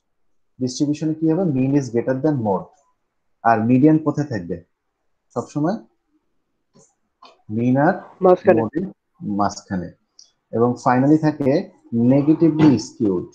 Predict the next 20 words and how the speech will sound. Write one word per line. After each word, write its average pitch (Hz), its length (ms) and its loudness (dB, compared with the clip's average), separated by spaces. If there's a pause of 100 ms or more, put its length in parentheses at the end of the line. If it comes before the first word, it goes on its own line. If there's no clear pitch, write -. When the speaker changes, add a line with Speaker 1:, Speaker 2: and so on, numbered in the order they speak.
(480)
Speaker 1:
একটা 107 180 -10
distribution 123 480 -4
negatively 135 400 0
স্কিউড - 220 -6
তখন 143 240 0
হবে 160 120 0
যখন 151 300 0
mode 127 260 2
is 127 140 0
greater 107 340 0
than 151 180 -2 (1400)
mean। 110 280 2
এবং 120 220 4
মিডিয়ান 131 280 6
কোথায় 151 260 0
থাকবে? 160 340 0 (1080)
অবশ্যই 123 580 -2 (180)
মিন 117 300 0
এবং 143 340 2
মোডের 127 420 0